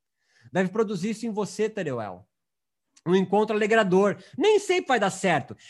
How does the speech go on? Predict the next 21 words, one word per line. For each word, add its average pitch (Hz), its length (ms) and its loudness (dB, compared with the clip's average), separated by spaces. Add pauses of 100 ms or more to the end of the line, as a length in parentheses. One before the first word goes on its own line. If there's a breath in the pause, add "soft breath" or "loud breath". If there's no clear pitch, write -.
É - 80 2
uma 277 220 4
experimentação. 302 1120 -4 (1300)
De 196 100 0
repente 269 260 -2
o 254 40 -2
maluco 277 240 2
fala, 233 220 0
"Cara, 247 500 2
matadeiro 226 460 2
tá 262 100 0
irado." 233 420 2
Aí 196 60 -2
você 262 120 -2
corre 277 280 2
pra 254 140 -2
lá, 247 180 2
mas 214 140 -2
demora 240 300 2
quarenta 277 280 2
minutos. 294 240 0